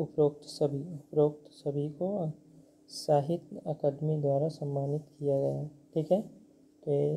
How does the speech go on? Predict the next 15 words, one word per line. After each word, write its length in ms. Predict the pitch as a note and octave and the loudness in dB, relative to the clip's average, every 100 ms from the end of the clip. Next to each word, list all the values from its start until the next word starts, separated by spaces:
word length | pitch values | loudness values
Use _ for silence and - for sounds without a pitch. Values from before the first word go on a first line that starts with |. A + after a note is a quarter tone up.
| G#3 | 0
इन 180 | D3+ D3+ | 0 0
सभी 360 | - C#3+ C#3 D3 | 0 0 0 -4
को 220 | - G#3 - - - _ _ - - | -4 -6 -6 -20 -20 _ _ -20 -16
साहित्य 840 | - D#3 C#3+ D3+ E3 - - - | 4 6 6 4 -8 -10 -16 -8
अकादमी 580 | D#3 D3 C#3+ C#3+ D#3 G#3 - - - _ _ _ _ _ - _ - | -4 2 2 0 -2 -4 -8 -20 -20 _ _ _ _ _ -20 _ -4
सम्मान 440 | C#3+ C#3 C3 C#3 | 0 2 0 0
प्राप्त 440 | C3+ C#3+ C3 - C#3+ | 0 2 2 -2 -4
हुआ 140 | C#3 | -2
है। 100 | C#3 - - - | -2 -8 -20 -4
ओके, 200 | D3+ - G#3+ - - - | -4 -2 -8 -10 -16 -2
अगला 240 | D3 D3+ | 2 4
क्वेश्चन, 440 | D#3 D#3+ - F#3 G3+ - - _ _ - _ _ - _ _ - | 4 0 -6 -8 -8 -12 -20 _ _ -20 _ _ -20 _ _ -6
अगला 260 | D3+ E3 | 2 4
क्वेश्चन 400 | E3+ F3+ F3 F3 | 4 2 2 2
है 60 | F3+ | 2